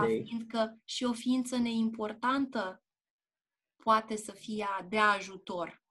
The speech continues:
Speaker 2: Da? Și o ființă atât de mică precum furnica poate fi de ajutor, da? Iată, în cele din urmă, hotărăște să ia pe cei cinci, spuneam, gerilă, uh,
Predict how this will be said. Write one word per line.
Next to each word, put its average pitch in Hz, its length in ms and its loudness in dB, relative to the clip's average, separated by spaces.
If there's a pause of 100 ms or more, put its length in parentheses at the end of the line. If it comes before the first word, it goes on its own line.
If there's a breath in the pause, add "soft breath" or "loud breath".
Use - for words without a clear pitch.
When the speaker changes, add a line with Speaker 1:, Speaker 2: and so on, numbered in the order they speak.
(920)
Speaker 2:
Da? 208 440 0 (320)
Și - 220 -4
o 226 80 0
ființă 226 360 -2
atât 214 280 -2
de 214 80 -4
mică 220 300 -4
precum 185 340 -14
furnica 208 520 -12
poate 196 360 -12
fi - 180 -18
de - 160 -14
ajutor, - 680 -12
da? 214 340 -2 (1080 loud breath)
Iată, 247 580 4 (400 soft breath)
în 226 220 2
cele 220 300 4
din 220 200 2
urmă, 339 560 6
hotărăște 302 540 2
să 349 180 -2 (100)
ia 320 180 8
pe 294 140 -2
cei 302 280 2
cinci, 262 320 2
spuneam, 202 720 -4 (320)
gerilă, 196 720 -4 (120)
uh, 156 380 -10